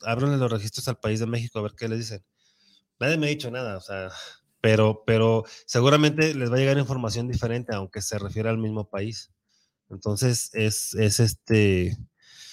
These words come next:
cuando son cosas así, o situaciones así, que es muy general o muy abierto o muy público, por así decirlo, pues que hay mucha información.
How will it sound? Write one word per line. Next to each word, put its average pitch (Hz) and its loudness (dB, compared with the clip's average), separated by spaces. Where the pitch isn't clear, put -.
cuando 123 4
son 147 4
cosas 156 0
así, - -4
o 120 -10
situaciones 123 -6
así, 123 -8
que 120 -10
es 117 -10
muy 123 -8
general 113 -8
o 107 -10
muy 113 -8
abierto 113 -8
o 107 -4
muy 117 -4
público, 127 -6
por 104 -6
así 101 -6
decirlo, 110 -8
pues 107 -2
que 151 2
hay 147 4
mucha 147 0
información. 120 -2